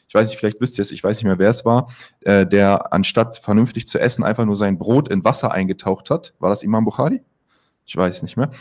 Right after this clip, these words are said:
Auf jeden Fall, es gab Gelehrte, die haben ihr Essen, also ihr Brot in Wasser eingetaucht, weil sie keine Zeit hatten, um das richtig zu verdauen. So sehr waren sie vertieft in ihr Wissen und in ihr Studium,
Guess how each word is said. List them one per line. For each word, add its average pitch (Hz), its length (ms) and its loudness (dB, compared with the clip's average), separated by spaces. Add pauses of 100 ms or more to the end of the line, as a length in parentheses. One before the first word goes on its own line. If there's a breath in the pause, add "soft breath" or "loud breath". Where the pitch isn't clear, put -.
(220 loud breath)
Auf 110 140 2
jeden 127 140 2
Fall, 123 160 4
es 113 100 -4
gab 139 160 0
Gelehrte, 127 260 2
die 123 80 0
haben 127 140 4
ihr - 180 -2
Essen, 160 600 -2
also 104 180 0
ihr 95 160 0
Brot 160 400 4
in 104 160 0
Wasser 151 260 2
eingetaucht, 156 720 -2 (200 soft breath)
weil 117 140 4
sie 123 140 -2
keine 135 300 0
Zeit 156 340 2
hatten, 135 180 0
um 131 120 2
das 123 180 0
richtig 131 300 -8
zu 120 100 -4
verdauen. 123 420 4
So 123 120 2
sehr 127 260 4
waren 120 180 4
sie 120 100 0
vertieft 170 540 0
in 117 140 0
ihr 90 160 -2
Wissen 110 260 0
und 87 120 -2
in 90 100 -2
ihr 90 100 -4
Studium, 95 460 -2